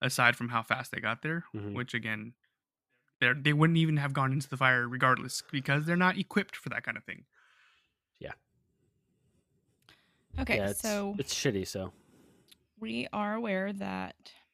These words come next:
Speaker 3: Dad George, Mom Jenny, Marion, John, George Junior, and Sylvia escaped the fire,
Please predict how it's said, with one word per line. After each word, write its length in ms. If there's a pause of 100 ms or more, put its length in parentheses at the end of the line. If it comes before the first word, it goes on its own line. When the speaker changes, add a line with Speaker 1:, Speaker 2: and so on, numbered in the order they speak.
(1040)
Speaker 3:
Dad 360
George, 560
Mom 520 (320)
Jenny, 560 (260)
Marion, 640
John, 560
George 380
Junior, 540
and 180
Sylvia 500
escaped 540
the 80
fire, 460